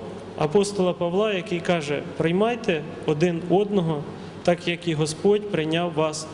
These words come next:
до слави Божої». Тому прагнімо в той день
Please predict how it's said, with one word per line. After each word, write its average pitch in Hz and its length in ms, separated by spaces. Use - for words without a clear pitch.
до 143 120
слави 160 360
Божої». 135 460
Тому 214 320
прагнімо 190 760
в - 40
той 196 260
день 175 280